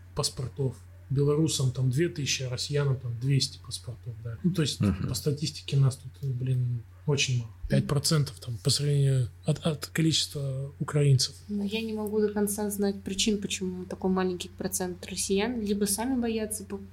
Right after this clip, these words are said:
Speaker 1: А
Speaker 3: каким-то
Speaker 1: потому что,
Speaker 3: предупреждениям.
Speaker 1: потому что это белорусам, ну, допустим, у них тоже
Speaker 3: Ну,
Speaker 1: была
Speaker 3: там у них
Speaker 1: программа после
Speaker 3: облегчённая
Speaker 1: Да,
Speaker 3: тема.
Speaker 1: очень много по корням. То есть белорусов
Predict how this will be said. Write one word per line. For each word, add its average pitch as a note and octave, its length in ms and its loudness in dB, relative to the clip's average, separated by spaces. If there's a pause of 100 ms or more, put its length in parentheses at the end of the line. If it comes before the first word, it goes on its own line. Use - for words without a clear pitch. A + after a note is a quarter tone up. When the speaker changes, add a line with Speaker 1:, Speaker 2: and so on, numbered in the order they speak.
(140)
Speaker 1:
А C#3+ 80 2
Speaker 3:
каким-то F3+ 280 2
Speaker 1:
потому - 20 0
что, - 120 -2
Speaker 3:
предупреждениям. F3+ 1040 0
Speaker 1:
потому E3 300 4
что F#3+ 220 -2
это E3 580 -2
белорусам, D#3+ 560 2
ну, D3+ 420 -2
допустим, D3 380 0
у D3 40 6
них C#3+ 120 2
тоже E3+ 200 4
Speaker 3:
Ну, A#3+ 80 4
Speaker 1:
была D3 120 2
Speaker 3:
там C3+ 100 0
у D3 40 2
них C#3 140 2
Speaker 1:
программа C#3+ 220 2
после C3+ 360 0
Speaker 3:
облегчённая A#3 540 -4 (220)
Speaker 1:
Да, B2+ 380 4
Speaker 3:
тема. A#2+ 100 -2
Speaker 1:
очень E3 340 2
много E3 300 0
по C#3+ 120 -2
корням. D3 640 4 (160)
То C#3 100 0
есть C3+ 180 2
белорусов D3 580 4